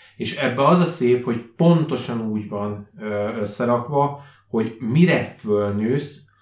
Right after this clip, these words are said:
mire, el, mire f-, megérsz a feladatra,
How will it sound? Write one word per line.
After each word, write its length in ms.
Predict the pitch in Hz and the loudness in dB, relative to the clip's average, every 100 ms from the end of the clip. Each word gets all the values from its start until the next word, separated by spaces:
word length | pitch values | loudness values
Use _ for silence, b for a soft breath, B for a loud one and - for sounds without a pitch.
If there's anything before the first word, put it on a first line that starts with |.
| b b | b b
mire, 440 | 113 147 160 - | 0 4 4 2
el, 440 | 135 120 123 120 117 | 2 2 4 2 2
mire 280 | 143 185 - | 4 4 4
f-, 160 | - 151 | -2 -6
megérsz 600 | 156 156 156 135 117 - | 0 2 4 4 2 0
a 80 | 107 | -2
feladatra, 800 | 104 107 113 117 143 151 - | -2 -2 -2 -2 -2 -2 -4